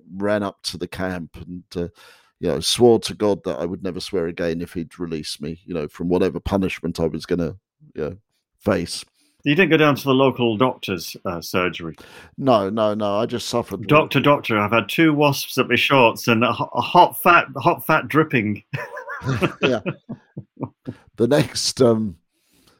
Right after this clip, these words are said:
Speaker 1: scenario was leaving home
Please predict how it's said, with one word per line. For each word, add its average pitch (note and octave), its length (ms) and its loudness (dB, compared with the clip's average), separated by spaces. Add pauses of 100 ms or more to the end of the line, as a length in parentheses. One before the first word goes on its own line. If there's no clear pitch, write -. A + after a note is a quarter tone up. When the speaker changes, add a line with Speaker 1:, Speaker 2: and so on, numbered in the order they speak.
(120)
Speaker 1:
scenario G2+ 760 2
was G#2 400 -6
leaving C#3 540 -2
home G#2 640 -6